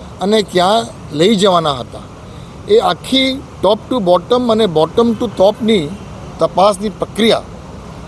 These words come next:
ગુજરાત પોલીસના દરેક પોલીસ અધિકારીઓને, કર્મચારીઓને અપનાવવા માટેની સૂચનાઓ આપવામાં આવી છે. અને એનો પરિણામ છે કે ગુજરાત પોલીસ તરફથી, અને આ એક ચેલેન્જ છે અને એ ચેલેન્જ આપણે સ્વીકારી લેવા પડે.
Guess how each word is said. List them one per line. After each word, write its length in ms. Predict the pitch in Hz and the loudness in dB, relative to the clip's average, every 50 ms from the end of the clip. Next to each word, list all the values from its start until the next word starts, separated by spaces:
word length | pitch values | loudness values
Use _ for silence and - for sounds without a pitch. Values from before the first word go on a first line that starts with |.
| - - | -12 -6
ગુજરાત 380 | 143 160 156 160 185 202 226 208 - - | -4 -2 2 4 4 4 4 2 -2 -4
પોલીસના 440 | 185 185 208 208 185 - - 233 | -4 -2 -2 -4 -4 0 0 0
દરેક 360 | 214 170 165 165 208 233 190 - | 2 2 2 2 2 2 2 -2
પોલીસ 200 | 185 190 185 180 | -4 -2 0 0
અધિકારીઓને, 460 | 165 160 160 156 165 170 185 196 185 | 0 0 0 0 0 2 2 0 0
કર્મચારીઓને 640 | - 165 160 165 165 147 165 160 160 180 185 185 185 | 0 -2 -2 -2 -2 0 0 2 2 2 4 4 2
અપનાવવા 400 | 156 151 - 156 151 151 180 175 | 2 2 2 2 4 4 4 4
માટેની 340 | 160 151 139 - 175 185 | 4 2 0 0 -2 -2
સૂચનાઓ 400 | 170 - 143 135 - 156 160 170 | -2 -2 -6 -6 0 2 4 6
આપવામાં 400 | 175 175 170 214 196 190 190 185 | 6 4 4 4 2 2 4 4
આવી 140 | 185 185 202 | 2 2 0
છે. 140 | 185 - 226 226 - - - - - - - - | 0 0 -2 -2 -2 -10 -14 -14 -14 -12 -4 -2
અને 140 | 180 196 190 | 2 2 4
એનો 220 | 175 175 208 226 | 4 4 4 2
પરિણામ 500 | 208 - - 156 160 170 202 226 233 220 | 2 2 2 2 2 4 4 2 2 2
છે 180 | - - - 113 101 - - - - - - - - - | -2 -4 -8 -12 -14 -14 -16 -18 -16 -16 -16 -16 -12 -10
કે 80 | 233 226 | -8 -4
ગુજરાત 380 | 175 170 151 165 185 214 220 - - | -4 -2 2 4 4 4 4 2 -4
પોલીસ 180 | 196 196 214 196 - | -4 -4 -4 -4 -2
તરફથી, 360 | 185 190 175 - - 220 247 254 294 - - - - - - - - | -2 -2 -2 -2 -4 -6 -6 -6 -8 -12 -14 -16 -16 -14 -12 -6 0
અને 180 | 175 214 247 | 0 0 0
આ 280 | 220 - 175 185 214 240 | 2 2 4 6 6 6
એક 140 | 254 254 233 - - - - - - - | 6 4 2 0 -10 -16 -16 -12 -4 0
ચેલેન્જ 320 | 165 165 202 254 262 226 | 0 2 2 2 -2 -2
છે 160 | - - - - - - - - - - - - - - - - - - - - - | -6 -10 -14 -16 -16 -16 -16 -16 -14 -14 -14 -14 -14 -14 -14 -14 -14 -14 -14 -8 -4
અને 180 | - 151 185 185 | 0 2 4 4
એ 160 | 175 196 214 | 6 4 4
ચેલેન્જ 540 | 185 - - 143 147 180 220 226 214 208 220 | 2 2 0 0 2 2 2 0 2 4 4
આપણે 420 | 202 180 180 - 202 202 220 226 | 4 4 4 2 2 2 4 2
સ્વીકારી 380 | 214 - - - - 151 180 208 | 2 2 -4 -4 0 0 2 4
લેવા 220 | 202 196 202 208 | 4 4 4 4
પડે. 300 | 202 - 185 190 220 240 | 4 2 2 4 4 2